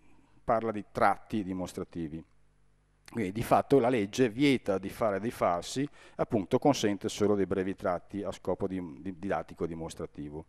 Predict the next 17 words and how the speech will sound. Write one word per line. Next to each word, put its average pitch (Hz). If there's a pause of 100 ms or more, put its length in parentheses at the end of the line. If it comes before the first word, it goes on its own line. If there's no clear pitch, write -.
(1040)
La 110
stessa 127
legge 127
settantanove 117
duemilauno, 143
a 117
proposito 120
di, 120
eh, 98
interventi 110
che 117
alterino 110
le 92
caratteristiche 107
materiali 110
e 98
storiche 98